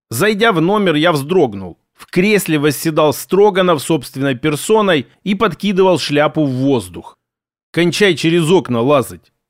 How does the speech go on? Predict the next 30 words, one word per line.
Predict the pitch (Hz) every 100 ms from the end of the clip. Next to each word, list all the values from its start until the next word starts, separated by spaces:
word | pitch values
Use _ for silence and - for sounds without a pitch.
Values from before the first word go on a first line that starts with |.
| -
Какого | 165 156 220 220
черта?» — | 175 - 208 135 - - _ _ -
разозлился | 147 147 147 147 156 123 139
я | 135
на | 135
него. | 139 143 120 90 _ _ _ _ _
«Тебя | - 170 226
ищут | 202 156 - 135
девушки, | 113 180 180 165 - 139 - _ _ -
жаждут | 147 214 143 143 135
выйти | 180 170 160 127 _ -
за | 139
тебя | 143 165 170
замуж». | 135 143 113 95 - - _ _ _ _ -
«Ты, | 170 202
я | 185
вижу, | 175 175 147
размышлял | 160 127 156 135 160 175 160
над | 139 143 131
нашим | 151 143 156 143
делом», — | 170 208 110 87 80 _
перебил | - 147 147 135 139
он | 131 131
меня | 139 170 175 147 -
и | 147
продемонстрировал | 147 180 180 165 156 - 160 180 165 160 147
листок | 135 127 - 170 139
с | -
владельцами | 135 143 131 139 117 - 135
джипов. | 131 110 123 123 - 82